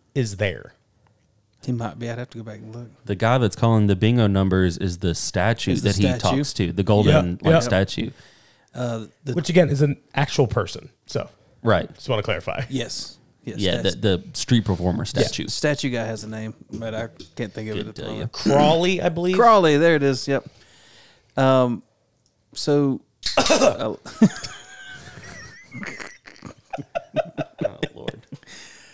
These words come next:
Speaker 2: Uh, so then he has a conversation with Doctor Harrow <laughs> or whatever his name is. And,
Speaker 3: Yeah.
Speaker 1: Yep.
Speaker 2: and, um, yeah, I,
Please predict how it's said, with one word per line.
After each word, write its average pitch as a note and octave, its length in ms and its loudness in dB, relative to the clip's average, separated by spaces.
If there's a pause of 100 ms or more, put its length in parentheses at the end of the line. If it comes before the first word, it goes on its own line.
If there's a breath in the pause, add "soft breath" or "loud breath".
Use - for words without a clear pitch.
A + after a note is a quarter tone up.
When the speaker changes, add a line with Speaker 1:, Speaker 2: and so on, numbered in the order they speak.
(380 loud breath)
Speaker 2:
Uh, D3+ 380 2
so D3 180 -4
then D3+ 160 -4
he D#3 100 0
has D#3+ 180 -2
a D3+ 40 -8
conversation C#3 760 -4
with A#2 440 -8
Doctor B2 320 -4
Harrow C3 420 0 (240)
<laughs> - 240 0
or C#3 160 0
whatever B2 360 -2
his A2+ 160 -12
name A2 240 -10
is. G#2+ 300 -12 (100)
And, A#2 160 -6
Speaker 3:
Yeah. G2 200 -2 (580 soft breath)
Speaker 1:
Yep. D#3 200 2
Speaker 2:
and, A2+ 320 -4
um, G#2+ 440 -6 (540)
yeah, D#3+ 440 -8
I, B2 100 -10